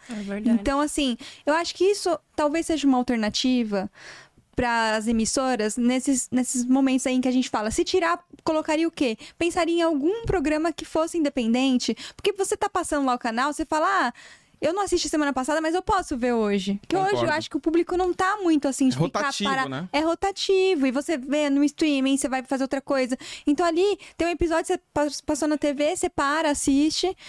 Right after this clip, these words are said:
Speaker 2: gosta, vai gerar polêmica, vai comentar, e aí às vezes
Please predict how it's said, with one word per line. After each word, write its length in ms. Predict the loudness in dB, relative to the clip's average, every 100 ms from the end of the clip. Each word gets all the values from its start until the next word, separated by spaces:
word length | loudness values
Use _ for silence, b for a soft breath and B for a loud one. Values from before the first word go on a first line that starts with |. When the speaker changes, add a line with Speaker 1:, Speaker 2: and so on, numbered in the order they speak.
| B B -2
Speaker 2:
gosta, 580 | 0 2 2 0 -2
vai 260 | -4 -2 -4
gerar 180 | -2 -2
polêmica, 560 | 0 0 2 0 0 -2
vai 120 | -2
comentar, 520 | -2 0 0 0 0
e 60 | 0
aí 80 | 0
às 140 | 0
vezes 160 | 0 -2